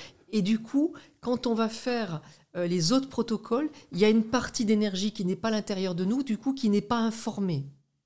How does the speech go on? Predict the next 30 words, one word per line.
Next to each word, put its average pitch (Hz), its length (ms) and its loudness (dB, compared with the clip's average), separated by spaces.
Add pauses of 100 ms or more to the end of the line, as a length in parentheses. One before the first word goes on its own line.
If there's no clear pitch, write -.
(880)
Donc, 202 220 0
en 220 60 -2
fait, 269 260 0 (320)
tant 302 220 4
qu'on 220 220 -2
n'a 214 140 4
pas 208 160 0
récupéré 214 680 0
toute 180 200 -10
cette 175 200 -4
énergie, 165 520 -2 (420)
eh 196 100 0
bien, 214 280 0
ça 202 200 2
peut 262 200 0
ne 226 100 4
pas 220 160 -2
marcher. 185 500 -2 (520)
Euh, 185 160 6 (680)
après, 247 420 2
par 220 180 -2
exemple, 180 460 2
imagine, 202 400 2
moi, 185 140 4
j'ai 180 100 2
des 175 60 0
personnes 185 280 -2
qui 220 100 -6
m'ont 175 120 2
dit, « 208 160 -2